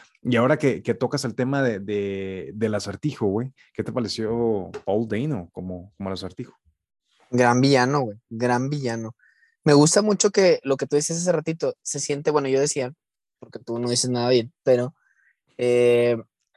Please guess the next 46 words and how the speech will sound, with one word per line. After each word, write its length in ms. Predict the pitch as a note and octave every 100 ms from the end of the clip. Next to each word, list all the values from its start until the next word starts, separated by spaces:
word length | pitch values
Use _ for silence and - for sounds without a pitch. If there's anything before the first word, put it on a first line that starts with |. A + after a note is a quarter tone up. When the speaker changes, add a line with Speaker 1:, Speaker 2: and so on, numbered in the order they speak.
| _ _ _ -
Speaker 2:
que 80 | D#3
se 80 |
siente 260 | C#3+ D#3 G3
como 160 | G#3+ G#3
una 140 | G#3+
película 460 | G3+ F#3 F3+ G3 G3
de 80 | F3
terror, 340 | D3+ C#3+ D3
güey, 220 | D#3 A3+
y 160 | C3 A#2+
que 140 | B2+
tú 140 | B2+ B2+
estás 200 | - D#3+
pensando 400 | E3 D#3+ D#3 E3
que 100 | E3
pudiera 300 | - C3 C3+
estar 220 | - C#3+
en 80 | D3
El 120 | C#3+
Zodiaco 640 | C3+ B2 B2 B2+ C#3 C3 B2+
o, 280 | C#3 C3+
como 200 | C3+ B2+
te 80 | B2
decía, 180 | A#2+ B2+
en 80 | B2
Seven. 420 | - B2+ C#3 E3 _ _ _ _ -
Y 60 |
me 100 | C#3+
gusta 240 | C3+ C#3+ F#3
un 120 | F#3+
chingo 260 | - G3 G3
que 220 | F#3 - _ -
no 240 | D3+ D#3+
ves 160 | G3+ G#3
al 140 | G#3+
villano 600 | G3 F3 E3+ D#3+ C#3+ E3 _ _ _ _ _ _ -
hasta 280 | C3 - C#3
ya 160 | C3+
la 160 | C#3+ D#3
última, 460 | E3+ E3+ G3 F3+ E3
casi 240 | D3+ E3
la 80 | E3+
última 320 | E3+ F3+ E3+
parte 320 | D#3 D3+ -
de 120 | E3
la, 580 | D3+ C#3 B2+ A#2 A2+ A2+